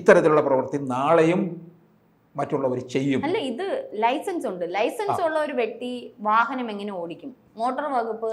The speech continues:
Speaker 2: അതിനു വേണ്ടി
Speaker 1: അത്
Speaker 2: നിയമം
Speaker 1: ചിലപ്പോ
Speaker 2: ചെയ്യുന്നു.
Speaker 1: അവര് പറയും, ആ, ഇത്രാന്തിക്ക്
Speaker 2: പോലീസ്
Speaker 1: ശേഷമാണ്
Speaker 2: കണ്ടെത്തിയതാണ്
Speaker 1: അല്ല,
Speaker 2: മനോരോഗി എന്നുള്ളത്.
Speaker 1: സ-, മനോരോഗിയായത് ഈ സ-, സമീപ സമയത്താണെന്ന് പറയും. ലൈസൻസ് ഒക്കെ
Speaker 2: അതെ,
Speaker 1: എടുക്കുന്ന
Speaker 2: അതെ.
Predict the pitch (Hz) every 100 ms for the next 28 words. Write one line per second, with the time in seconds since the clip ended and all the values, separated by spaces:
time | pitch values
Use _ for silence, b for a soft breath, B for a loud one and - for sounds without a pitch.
0 | 214 214 214 196 196 202 - 196 190 202
1 | 190 214 202 190 180 - 143 156 185 -
2 | 190 190 190 185 - 233 302 403 453 466
3 | 403 415 415 427 392 403 370 359 311 320
4 | 359 311 269 214 160 139 143 139 165 180
5 | 185 185 175 160 160 170 165 160 160 160
6 | 160 - 147 143 147 151 147 147 127 127
7 | 123 110 110 107 107 - - 135 139 156
8 | 147 - 135 120 - 233 190 175